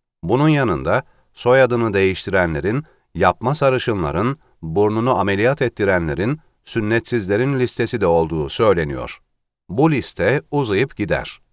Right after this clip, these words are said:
Kılıçdaroğlu'nun sahip olup Y S K'nın elinde olmayan başka listeler de varmış. Mesela on beş Temmuz iki bin on altıda fetözcülerin karşısına çıkmak yerine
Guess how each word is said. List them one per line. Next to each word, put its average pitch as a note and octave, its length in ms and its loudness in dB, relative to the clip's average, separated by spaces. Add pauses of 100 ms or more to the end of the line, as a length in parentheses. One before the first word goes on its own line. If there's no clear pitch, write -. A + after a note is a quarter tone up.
(360)
Kılıçdaroğlu'nun C#3+ 840 0
sahip A#2+ 420 2
olup E2+ 400 -2
Y F#2+ 200 0
S A2 220 -2
K'nın A2+ 400 0
elinde G#2+ 360 -2
olmayan B2 560 2
başka G#2 280 2
listeler A#2 580 2
de D#2 120 0
varmış. D2 460 -2 (760)
Mesela F#2 540 -2 (280)
on C3 220 2
beş C3 180 -2
Temmuz A#2+ 460 0
iki A2 240 -6
bin G#2+ 80 -2
on C3 120 0
altıda G#2+ 460 0 (240)
fetözcülerin A2 760 0
karşısına A2 580 -2
çıkmak G#2+ 460 -2
yerine E2+ 420 -2